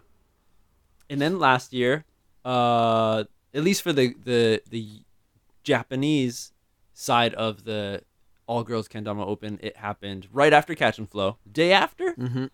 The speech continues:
Speaker 2: Yeah, I think
Speaker 1: Right,
Speaker 2: it
Speaker 1: you were
Speaker 2: was
Speaker 1: there.
Speaker 2: the
Speaker 1: I
Speaker 2: day
Speaker 1: didn't go to
Speaker 2: af-,
Speaker 1: that
Speaker 2: 'cause
Speaker 1: one.
Speaker 2: it was the day after because it was also the day after Catch and Flow is always the Sulab birthday party.
Speaker 1: Oh, yes,
Speaker 2: And
Speaker 1: yes.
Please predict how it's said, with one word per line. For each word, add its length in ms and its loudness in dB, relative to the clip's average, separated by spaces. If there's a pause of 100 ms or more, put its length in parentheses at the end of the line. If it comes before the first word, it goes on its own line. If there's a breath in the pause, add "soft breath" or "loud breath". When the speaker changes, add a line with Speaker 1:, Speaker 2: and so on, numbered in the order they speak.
(520)
Speaker 2:
Yeah, 600 4
I 60 6
think 100 0
Speaker 1:
Right, 160 8
Speaker 2:
it 80 0
Speaker 1:
you 100 8
were 60 8
Speaker 2:
was 60 8
Speaker 1:
there. 160 8
Speaker 2:
the 80 2
Speaker 1:
I 80 6
Speaker 2:
day 60 6
Speaker 1:
didn't 120 8
go 80 10
to 60 6
Speaker 2:
af-, 20 6
Speaker 1:
that 160 8
Speaker 2:
'cause 60 0
Speaker 1:
one. 240 0
Speaker 2:
it 80 6
was 180 10
the 120 8
day 240 4
after 320 6
because 560 0
it 100 0
was 240 2 (100)
also 280 2
the 120 0
day 200 2
after 280 2
Catch 240 -6
and 100 -6
Flow 140 -2
is 120 -4
always 300 -2
the 80 -8
Sulab 560 -2
birthday 320 0
party. 420 -6 (340 soft breath)
Speaker 1:
Oh, 160 8
yes, 240 8
Speaker 2:
And 80 0
Speaker 1:
yes. 300 0